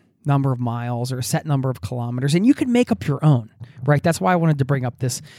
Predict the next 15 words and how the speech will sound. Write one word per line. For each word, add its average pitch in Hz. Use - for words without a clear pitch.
concept. 147
It 139
doesn't 180
have 151
to 147
be 131
a -
well-known 135
thing. 131
You 135
can 170
say, 151
"Well, 139
I'm 214
gonna 202